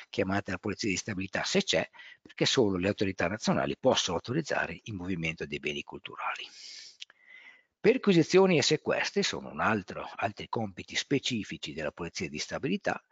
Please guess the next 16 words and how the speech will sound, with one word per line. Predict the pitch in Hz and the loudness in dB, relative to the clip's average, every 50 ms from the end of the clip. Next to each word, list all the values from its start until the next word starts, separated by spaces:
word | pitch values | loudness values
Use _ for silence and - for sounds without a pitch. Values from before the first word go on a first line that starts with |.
| - - - - - - - - - _ _ | -14 -12 -8 -6 -4 -4 -6 -6 -8 _ _
Io | - 202 | 0 2
dico | 117 117 - 104 | 2 2 0 0
sempre, | 85 - - 78 76 76 - - 85 76 73 - | 0 0 -2 -2 -2 -4 -4 -4 -4 -4 -4 -6
il | - - 123 135 | -10 -10 -8 -6
militare | 151 170 170 170 165 - 202 202 196 185 170 107 | -4 -2 -2 -2 -2 0 2 2 4 2 2 0
di | 101 104 117 123 | 0 -2 0 2
solito | 120 - - 196 185 175 170 165 156 147 - 151 139 131 127 - - - | 4 4 6 8 8 8 8 6 4 4 4 4 4 4 2 0 -6 -6
va | - 101 | -4 -2
alla | 98 98 | -2 -2
ricerca | 95 - - 101 98 101 98 - 90 80 | -2 -2 -2 -2 -2 -2 -4 -6 -6 -6
di | 78 87 101 110 | -4 -2 -2 0
armi, | 117 120 117 107 107 107 110 95 95 | 2 2 2 2 0 0 -2 -2 -2
di | 87 87 | -2 -2
munizioni, | 78 80 85 85 82 - - 120 113 107 104 104 107 104 98 | -4 -6 -6 -8 -6 0 2 4 4 4 4 4 2 0 0
ordigni | 95 90 92 92 87 87 85 | -2 -2 -2 -2 -2 -2 -2
esplosivi, | - - - 135 135 120 131 143 151 156 175 226 220 | -4 0 2 4 4 4 4 4 4 6 4 4 2